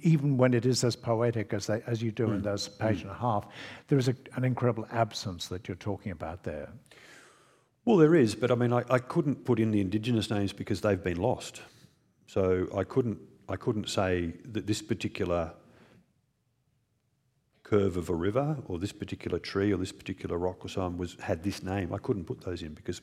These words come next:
Speaker 2: we, we don't know what they are. That, that's, that's knowledge which has been lost.
Speaker 1: Yeah.
Speaker 2: So we're left with the names which have, which have been placed there. And look, I know there's, you know, One Mile Creek, Two Mile Creek, Three Mile Creek, Four Mile Creek,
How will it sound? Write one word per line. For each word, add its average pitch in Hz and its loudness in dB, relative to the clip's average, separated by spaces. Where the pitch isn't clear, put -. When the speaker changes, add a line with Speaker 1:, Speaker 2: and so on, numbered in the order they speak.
Speaker 2:
we, 101 -12
we 101 -4
don't 92 -4
know 90 -4
what 87 -6
they 87 -6
are. 98 -6
That, - -10
that's, - -6
that's - -6
knowledge 90 -2
which - -10
has 87 -10
been 87 -10
lost. 82 -6
Speaker 1:
Yeah. 95 -6
Speaker 2:
So 107 10
we're 107 6
left 120 4
with 90 2
the 92 -4
names 90 0
which - -10
have, 87 -4
which - -10
have 82 -6
been 82 -6
placed 101 -4
there. 78 -6
And 101 2
look, 117 4
I 110 4
know 117 8
there's, 98 4
you 110 -2
know, 92 2
One 104 2
Mile 101 2
Creek, - 2
Two 113 0
Mile 98 0
Creek, 92 -2
Three 107 -2
Mile 95 -2
Creek, 117 -2
Four 110 -2
Mile 104 4
Creek, - -6